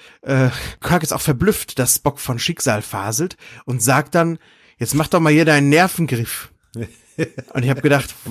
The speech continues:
Speaker 1: "Äh, worauf? Auf den Käfig?" <laughs> Das hab ich nicht verstanden.
Speaker 2: Ja, <laughs> ich hab das auch nicht verstanden. Ja, naja, vielleicht hat Kirk gedacht, wenn mal einer von den Bewachern kommt, dass der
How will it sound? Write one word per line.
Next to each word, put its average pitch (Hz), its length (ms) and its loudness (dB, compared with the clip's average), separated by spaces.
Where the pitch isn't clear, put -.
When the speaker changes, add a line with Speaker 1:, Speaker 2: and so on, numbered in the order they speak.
Speaker 1:
"Äh, 113 360 -4
worauf? 110 540 0
Auf - 100 -8
den 117 260 -2
Käfig?" - 800 -4
<laughs> - 540 -4
Das 208 180 2
hab 214 100 2
ich 220 160 0
nicht 190 160 0
verstanden. 151 760 2
Speaker 2:
Ja, 123 180 2
<laughs> - 0 -
ich 135 120 -2
hab 147 100 -2
das 147 140 -10
auch 135 100 -6
nicht 143 140 -6
verstanden. 104 520 -12
Ja, 104 60 -2
naja, 139 160 4
vielleicht 131 320 2
hat 143 120 -2
Kirk 127 220 2
gedacht, 127 320 0
wenn 117 100 2
mal 120 140 0
einer 123 220 0
von 123 180 -6
den 113 240 -2
Bewachern 113 420 0
kommt, 104 280 0
dass 107 140 -4
der 101 160 2